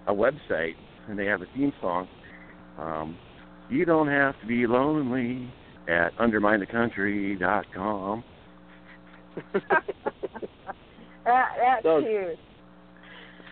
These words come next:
Speaker 3: That was
Speaker 2: That's
Speaker 3: beautiful,
Speaker 2: funny.
Speaker 3: Kelly.
Speaker 2: I did.
Speaker 3: Brought it to you to
Speaker 2: Posted
Speaker 3: me,
Speaker 2: it
Speaker 3: guys.
Speaker 2: on, uh, Facebook. <laughs>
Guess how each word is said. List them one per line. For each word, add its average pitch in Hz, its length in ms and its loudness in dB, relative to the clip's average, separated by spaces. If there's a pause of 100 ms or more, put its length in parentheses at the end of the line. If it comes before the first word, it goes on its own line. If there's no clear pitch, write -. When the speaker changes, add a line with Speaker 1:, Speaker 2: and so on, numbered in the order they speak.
(560)
Speaker 3:
That - 60 -4 (440)
was 190 80 2 (300)
Speaker 2:
That's - 100 4
Speaker 3:
beautiful, 294 300 2
Speaker 2:
funny. 214 140 4
Speaker 3:
Kelly. 170 220 4
Speaker 2:
I 190 240 4
did. 233 360 4 (520)
Speaker 3:
Brought - 180 4
it - 60 6 (100)
to 440 60 4
you 427 60 4
to 392 60 4
Speaker 2:
Posted 392 120 6
Speaker 3:
me, 370 60 8
Speaker 2:
it 339 40 8
Speaker 3:
guys. 339 280 6
Speaker 2:
on, 330 160 -4
uh, 320 480 2
Facebook. 349 560 0 (1800)
<laughs> 349 480 -4